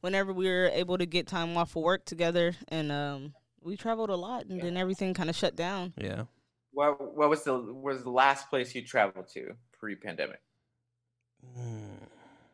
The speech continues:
Speaker 1: I can't even remember. Was
Speaker 3: Yeah.
Speaker 1: it, uh, New, either New
Speaker 3: Yeah.
Speaker 1: York or
Speaker 3: Yeah, I thi-,
Speaker 1: Boston?
Speaker 3: I think we went to, no, yeah, it was Boston. We went to Boston last. Um, because that
Speaker 2: Did you
Speaker 3: was
Speaker 2: pack a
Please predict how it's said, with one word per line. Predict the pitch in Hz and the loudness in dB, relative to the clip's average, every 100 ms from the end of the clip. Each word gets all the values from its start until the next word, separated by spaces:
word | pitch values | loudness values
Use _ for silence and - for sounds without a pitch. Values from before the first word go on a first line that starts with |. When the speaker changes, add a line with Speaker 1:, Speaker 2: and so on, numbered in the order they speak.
| _ _ _ 175 | _ _ _ -14
Speaker 1:
I | 170 | -12
can't | 139 143 | -10 -10
even | 151 151 | -10 -10
remember. | 147 151 151 151 | -8 -8 -8 -6
Was | 156 170 | -2 -2
Speaker 3:
Yeah. | 190 | 0
Speaker 1:
it, | 185 | 0
uh, | 185 180 | 2 0
New, | 180 185 | 0 0
either | 190 208 185 | 2 2 4
New | 190 | 4
Speaker 3:
Yeah. | 214 | 4
Speaker 1:
York | 214 247 262 | 4 2 2
or | 247 | 2
Speaker 3:
Yeah, | 175 | 6
I | |
thi-, | |
Speaker 1:
Boston? | 214 226 196 269 | 6 4 2 2
Speaker 3:
I | 269 | 2
think | 247 220 | 0 -2
we | 208 | 2
went | 190 180 | 2 2
to, | 180 151 151 | 2 2 0
no, | 170 180 170 175 | 2 6 8 6
yeah, | 170 175 165 | 4 4 6
it | |
was | 160 151 | 4 4
Boston. | 123 117 - 107 117 | 6 6 4 -2 0
We | |
went | 135 143 | 0 0
to | 127 | 0
Boston | 113 104 101 98 95 | 0 0 -2 -8 -8
last. | 90 107 - - _ _ _ _ _ | -10 -12 -16 -20 _ _ _ _ _
Um, | 104 104 101 104 104 | -4 0 0 0 -2
because | 101 110 113 110 110 107 - - _ _ _ _ _ _ _ _ _ _ _ _ _ _ _ _ _ _ _ | -6 0 2 4 2 -2 -12 -18 _ _ _ _ _ _ _ _ _ _ _ _ _ _ _ _ _ _ _
that | 107 - | -8 -6
Speaker 2:
Did | 110 139 | -2 -2
you | 135 | 0
Speaker 3:
was | |
Speaker 2:
pack | 156 147 | 4 4
a | 151 | 4